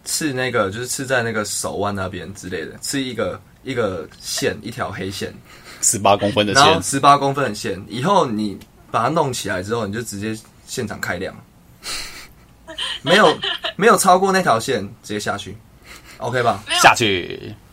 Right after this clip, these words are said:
Speaker 3: 用手量不就好了？
Speaker 1: 没有，手不准啊，你就是等于说你中指到你的手腕这边有一条线，然后你，你量过，知道十八公分，那你以后就是这条线就是基准，OK 吧？我觉得这招还不错，给你参考一下。
Speaker 3: 对啊，他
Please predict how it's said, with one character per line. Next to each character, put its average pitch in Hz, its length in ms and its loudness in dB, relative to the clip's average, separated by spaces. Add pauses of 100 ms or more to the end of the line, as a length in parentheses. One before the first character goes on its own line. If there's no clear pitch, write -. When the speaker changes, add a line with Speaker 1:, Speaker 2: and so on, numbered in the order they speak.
(360)
Speaker 3:
用 285 120 -6
手 - 300 -6
量 - 260 -2
不 190 80 -10
就 214 80 -2 (100)
好 220 260 -2
了？ - 360 -16 (140)
Speaker 1:
没 143 120 -2
有， 214 80 8
手 139 180 4
不 135 100 -2
准 127 160 -2
啊， 123 100 2
你 117 80 -2
就 127 80 -2
是 175 240 -2 (160)
等 117 160 2
于 117 40 -2
说 170 120 0
你 135 120 -2
中 139 280 2
指 95 260 -6
到 113 220 0
你 92 140 -6
的 95 140 -6
手 95 240 -4
腕 117 220 2
这 117 100 -2
边 110 200 -2
有 101 160 -4
一 104 40 -4
条 98 180 -8
线， 95 280 -8 (120)
然 107 100 -2
后 113 60 -2
你， 107 180 -6 (240)
你 104 160 -6
量 104 220 -2
过， 110 260 -4
知 113 160 -8
道 113 140 -2
十 107 160 -8
八 101 180 -8
公 98 220 -10
分， 95 200 -8 (440)
那 139 160 -2
你 110 120 -4
以 107 60 -4
后 120 120 0
就 110 120 -6
是 110 120 -10
这 110 120 -6
条 104 160 -6
线 101 160 -8
就 98 80 -8
是 98 80 -8
基 92 180 -12
准， - 160 -12 (580)
OK 113 240 -4
吧？ 101 120 -2
我 107 140 -4
觉 127 120 -2
得 117 80 -6 (120)
这 117 100 -8
招 110 140 0
还 107 100 -4
不 - 80 -16
错， 95 240 -12 (460)
给 113 80 -8
你 104 80 -6
参 95 100 -8
考 302 160 -2
一 302 40 -8
下。 320 80 -6
Speaker 3:
对 - 80 -6
啊， - 20 -8
他 220 40 -10